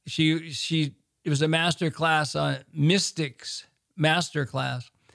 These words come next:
And I love what Wendy shares on that, brings a great biblical perspective to it, but also really, uh, stirs hunger to go after the more,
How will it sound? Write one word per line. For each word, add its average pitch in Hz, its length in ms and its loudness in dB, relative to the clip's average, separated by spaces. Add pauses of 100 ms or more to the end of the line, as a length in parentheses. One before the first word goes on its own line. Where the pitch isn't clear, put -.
(480)
And 151 100 -2
I 165 60 4
love 202 220 4
what 202 120 2
Wendy 180 280 2
shares 170 480 2
on 160 160 2
that, 160 240 0
brings 165 240 2
a 151 60 0
great 156 300 0
biblical 160 460 2
perspective 156 840 -2
to 160 260 0
it, 151 200 -2
but 151 160 0
also 165 420 2
really, 247 760 -4 (460)
uh, 156 420 2 (220)
stirs 180 500 2
hunger 170 480 2
to 139 80 2
go 151 240 4
after 156 320 2
the 135 140 2
more, 143 420 2